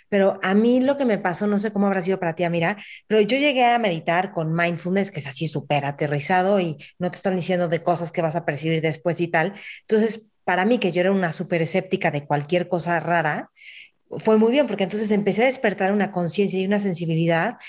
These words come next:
que luego cuando me empiezo a enterar como de otras cosas dije, "Es que claro,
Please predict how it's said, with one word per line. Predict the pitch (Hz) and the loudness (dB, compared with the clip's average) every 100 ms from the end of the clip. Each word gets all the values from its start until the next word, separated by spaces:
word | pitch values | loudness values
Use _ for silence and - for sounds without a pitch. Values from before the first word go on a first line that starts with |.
| - - | -20 -6
que | - 202 | 2 6
luego | 220 262 | 6 4
cuando | 220 190 | 2 0
me | 180 | -2
empiezo | 180 233 | -2 -2
a | 302 | -2
enterar | 247 226 208 | 2 2 2
como | 220 208 175 | 2 0 0
de | 175 | 0
otras | 180 233 220 | 0 -2 0
cosas | 208 202 202 | 0 2 2
dije, | 202 208 196 - | 2 2 0 0
"Es | 190 - | -4 -2
que | 180 | -2
claro, | 190 240 269 175 - | 2 2 4 0 -4